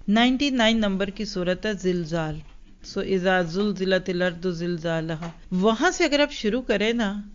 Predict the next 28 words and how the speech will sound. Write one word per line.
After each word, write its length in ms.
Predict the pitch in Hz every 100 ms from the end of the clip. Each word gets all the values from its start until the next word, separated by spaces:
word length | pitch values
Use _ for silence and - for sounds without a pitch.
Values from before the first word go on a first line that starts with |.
| - - - - -
तो 60 |
ये 120 | 190 190
वन 260 | 180 190
हंड्रेड 420 | 185 175 165 185
थ्री 340 | 185 - 202 214
देखें 320 | 202 170 196
ना, 200 | 202 220 - -
तो 80 |
एक 180 | 208 202 185
ये 360 | 196 220 233 233 - - - -
पाँचवें 680 | 208 202 214 208 208 226 226
number 460 | 220 180 170 170 196
की 180 | 202 190
सूरत 420 | - 165 156 -
है। 80 | 156 - - - -
आप 340 | - 233 254 - - -
उन 260 | 214 247
मुफस्सरीन 800 | 233 220 202 196 214 190 208 226
के 140 | 226
ऊपर 320 | 202 185 196 185
रहमत 460 | 185 175 208 220
की 140 | - 208
दुआएं 320 | 180 180 208
कीजिए 420 | 208 185 180 202
कि 140 | 202
जो 140 | 196 196
मेहनतें 560 | 185 170 190 196 214
करके 480 | 196 175 160 185 208